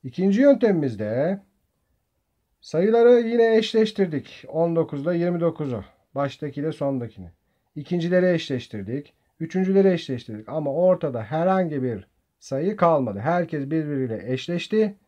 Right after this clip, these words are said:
Tek başına kalan kimse yok. O zaman ikinci yöntemimizi uyguladık. Ve böylece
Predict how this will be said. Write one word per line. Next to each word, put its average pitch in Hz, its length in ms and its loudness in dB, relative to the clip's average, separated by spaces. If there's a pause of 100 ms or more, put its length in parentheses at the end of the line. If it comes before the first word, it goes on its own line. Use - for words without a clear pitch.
(180)
Tek 185 240 -2
başına 143 320 -4
kalan 135 300 -4
kimse 127 360 -8
yok. 98 200 -12
O 156 160 -2
zaman 196 440 2 (260)
ikinci 190 380 2
yöntemimizi 120 560 0
uyguladık. 185 640 0 (580)
Ve 180 140 -2
böylece 185 580 2